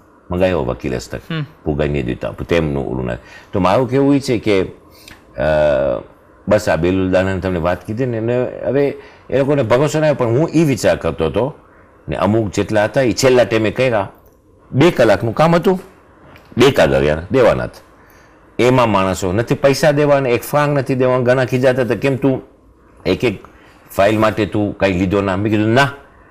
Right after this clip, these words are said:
Speaker 1: અલ્લાહ સાથે જે, જે કોન્ટ્રાક્ટ છે ને એ તમને નથી ખબર." તો
Speaker 2: હા.
Speaker 1: આ વાત છે કે સારી નાની મહેનત નહોતી જાજી એટલી કરવાની, અને હવે લોકો માથા પચાવે છે. હકીકતમાં કેટલા, લગભગ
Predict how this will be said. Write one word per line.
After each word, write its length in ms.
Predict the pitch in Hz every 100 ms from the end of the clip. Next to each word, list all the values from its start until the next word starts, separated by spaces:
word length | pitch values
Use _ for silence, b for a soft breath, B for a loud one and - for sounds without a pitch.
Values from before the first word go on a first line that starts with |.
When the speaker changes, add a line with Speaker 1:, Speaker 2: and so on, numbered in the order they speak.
| -
Speaker 1:
અલ્લાહ 260 | 82 92 104
સાથે 280 | 104 95 92
જે, 140 | 92
જે 320 | - - 95 -
કોન્ટ્રાક્ટ 480 | - 87 113 107 -
છે 180 | 104 123
ને 80 | 87
એ 40 |
તમને 260 | 82 80 71
નથી 240 | 71 -
ખબર." 200 | 50 - - B B B - -
તો 80 |
Speaker 2:
હા. 80 | -
Speaker 1:
આ 140 | 139 123
વાત 240 | 131 127
છે 200 | - 143
કે 460 | - 107 104 98 92 - - - _ _ _ -
સારી 380 | - 120 120 113
નાની 360 | 101 117 113
મહેનત 440 | 101 92 113 - 110
નહોતી 260 | 117 135
જાજી 320 | 98 104 113
એટલી 240 | 123 104 120
કરવાની, 440 | 107 104 117 117 - - b b b b _ -
અને 160 | 87 92
હવે 200 | 101 107
લોકો 240 | 101 98
માથા 320 | 87 85 98
પચાવે 420 | 92 87 85 78 78
છે. 200 | - 90
હકીકતમાં 520 | 113 143 135 120 107
કેટલા, 380 | 104 101 101 90 B B B - -
લગભગ 440 | 101 123 120 139